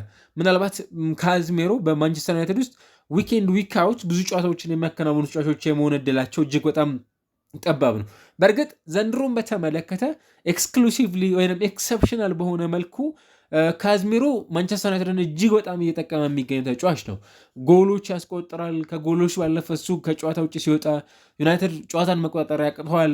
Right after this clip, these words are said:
ጎሎች ኮንሲድ ያደርጋል። ጨዋታን የሚሸነፍበት በጣም ቁልፍ የሚባለው ኪ እሱ ያለበት የሜዳ ዲፓርትመንት ነው። And then በተመሳሳይ ደግሞ፣ እ፣ ሌላኛውን ተጫዋቻቸው ማኑኤል ኡጋርቲን ወደ ሜዳ ሲያስገቡ ደግሞ ውጤት አሳልፎ የሚሰጥ፣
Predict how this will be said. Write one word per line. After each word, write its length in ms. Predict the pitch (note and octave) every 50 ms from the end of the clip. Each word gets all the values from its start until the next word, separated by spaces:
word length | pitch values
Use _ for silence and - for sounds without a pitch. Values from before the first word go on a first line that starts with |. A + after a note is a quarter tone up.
| D3 C#3+
ጎሎች 360 | C#3+ D#3 D#3+ D#3+ F3 E3+ E3+
ኮንሲድ 360 | - F3 E3 D#3+ D3+ E3 D#3
ያደርጋል። 560 | D#3 D3 C#3+ D3 D3 C#3+ B2+ C#3 C#3 C3+ C3+ C3 - _ _ _ _ _ -
ጨዋታን 440 | - D#3 D#3 F3 F3 G3 F#3+ F#3 F#3 F3+ -
የሚሸነፍበት 960 | F#3 F3 F3 F#3 F3 - - F#3+ E3+ E3+ E3+ E3 - F3 D#3 C#3+ D3 D#3+ - - -
በጣም 320 | D3 D3+ - - A#3 C#4 C4+ G#3+ - _ _ _ -
ቁልፍ 280 | A#3 A#3+ A#3 G#3 - G3+
የሚባለው 540 | F#3 F3 F3 F3 D3+ D3 D#3 D3+ D3+ D3 C#3
ኪ 200 | - - E3 D3+
እሱ 160 | C#3 - - D#3+ D#3
ያለበት 480 | D3+ C#3+ C#3 C#3+ C#3 C3 C3 C#3+ C#3+ D3+
የሜዳ 280 | C#3+ C#3 C#3 C3+ C3+ C3+
ዲፓርትመንት 680 | C3 C3 B2+ - D3 C3 B2+ - - C3+ C3+ C3 B2+ - C3+
ነው። 160 | B2+ B2 A#2+ B2 - - - _ _ _ _ _ -
And 200 | D3+ D#3+ E3+ E3 E3
then 180 | D3+ G3+ G#3+ G#3 G3+ F#3 E3 - -
በተመሳሳይ 600 | D3+ E3 - - G3 F#3 F3+ F#3 F#3+ F#3 F#3+ F#3 D#3+
ደግሞ፣ 260 | D#3+ D3+ C#3 D3 D#3+ F#3+ C4 D4+ - _ _ _ _ _ - -
እ፣ 120 | D3+ D#3 D#3 D#3 D3+ D3+ D3+ D3 D3 C#3+ C#3 C#3 C#3 - D3 D3+ D3+ D3 D3+ D#3+ E3
ሌላኛውን 420 | F3+ G3+ G#3+ G#3 G3+ G3+ G3 F#3
ተጫዋቻቸው 440 | F#3 E3+ F3+ F3 E3+ E3 - F3 E3+
ማኑኤል 320 | D#3+ D#3+ D#3+ D#3+ F3 E3+ E3+
ኡጋርቲን 380 | E3 D3 D#3+ E3 - - F3 D#3+
ወደ 120 | D3+ D3
ሜዳ 160 | D3 D3 C#3+ C#3+
ሲያስገቡ 420 | C3 D3+ C#3+ B2+ C3 C#3+ C3 C3 C#3 C#3
ደግሞ 240 | C#3 C3+ C3 D#3 G3 B3 C#4 - _ _ _ _ _ _ _ _ _ _ _ _ _ _ _ - -
ውጤት 300 | D#3 E3+ F3 G3+ F#3+ F#3
አሳልፎ 380 | F3 D#3 E3+ E3 D#3+ D#3+ D3
የሚሰጥ፣ 340 | D#3 D3+ D3 D3+ D#3 D#3 D3